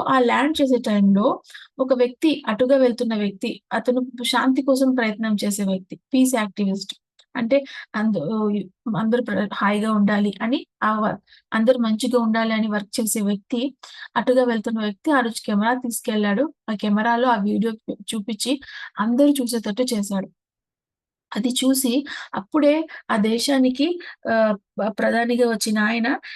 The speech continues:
ఈ యుద్ధాలు ఆపాలని అను-, మనస్తత్వం ఉన్న ఆయన, ఆహ్, ఇది జరగడం చూసి దానికి పునాదిగా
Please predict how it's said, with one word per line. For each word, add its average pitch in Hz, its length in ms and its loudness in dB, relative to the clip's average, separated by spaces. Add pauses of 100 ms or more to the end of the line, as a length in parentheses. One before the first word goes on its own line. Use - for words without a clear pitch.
(100)
ఈ 254 140 0
యుద్ధాలు 254 460 6 (140)
ఆపాలని 240 540 2
అను-, 233 240 -4
మనస్తత్వం 226 560 -2
ఉన్న 214 220 0
ఆయన, 202 240 2 (640)
ఆహ్, 240 200 0
ఇది 240 180 0
జరగడం 226 460 2
చూసి 226 380 -4
దానికి 233 420 0
పునాదిగా 220 540 -2